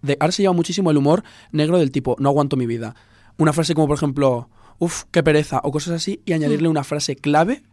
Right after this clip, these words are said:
Speaker 1: pero con un ingenio de la vida cotidiana, que llegue al público. Es decir, la cosa es que la persona empatice, para, la cosa es buscar el retweet o el fab, es decir,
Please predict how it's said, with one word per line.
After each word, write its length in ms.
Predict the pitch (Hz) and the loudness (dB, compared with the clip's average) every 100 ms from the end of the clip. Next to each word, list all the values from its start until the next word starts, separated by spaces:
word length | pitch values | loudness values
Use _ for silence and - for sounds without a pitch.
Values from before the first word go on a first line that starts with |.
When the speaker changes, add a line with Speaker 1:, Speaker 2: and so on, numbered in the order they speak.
| _ _ _ _ _ _ _ | _ _ _ _ _ _ _
Speaker 1:
pero 160 | 175 156 | 2 4
con 140 | 170 | 2
un 80 | 180 | 2
ingenio 260 | 160 202 | 0 0
de 100 | 220 | 2
la 120 | 185 156 | 4 4
vida 140 | 165 | 2
cotidiana, 360 | 165 147 143 135 | 0 0 0 -2
que 140 | 143 | 0
llegue 200 | 143 180 | 2 4
al 100 | 165 | 2
público. 320 | - 131 135 143 | 2 -2 0 -2
Es 60 | |
decir, 200 | 151 - | -4 -4
la 80 | 143 | -4
cosa 160 | 165 202 | -4 -6
es 100 | - | -4
que 180 | 160 143 | -2 0
la 160 | 139 | 0
persona 400 | 139 135 - 175 | -2 -4 -2 0
empatice, 540 | 143 131 131 160 - 208 | 0 -2 -4 -4 -4 -4
para, 180 | 143 131 - | -4 -4 -2
la 360 | 151 147 151 | 0 2 2
cosa 180 | 139 180 | 0 -4
es 60 | 180 | -4
buscar 280 | 147 156 139 | -4 -2 -2
el 40 | |
retweet 300 | 139 135 170 | -2 -2 -2
o 40 | 147 | -4
el 80 | 120 | -4
fab, 200 | 123 - | -8 -8
es 100 | 135 | -8
decir, 240 | 135 120 | -6 -8